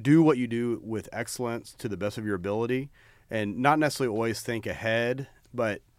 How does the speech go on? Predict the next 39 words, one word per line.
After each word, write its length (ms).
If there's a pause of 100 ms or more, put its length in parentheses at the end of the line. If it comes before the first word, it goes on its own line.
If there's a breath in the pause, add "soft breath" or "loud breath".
just 240
focus 380
on 240
doing 160
a 80
really 260
good 180
job. 420
And 120
then 140
when 340
the 160
right 320
time 520 (600 soft breath)
for 180
the 100
next 240
opportunity 360
happens 480
and 120
that 180
door 280
opens, 720 (140)
then 240
it 100
is, 260
it 100
makes 240
it 100
natural 640
and 100
easy 400
to 80
move 260
on 280
to 180
that 180
next 220
step. 340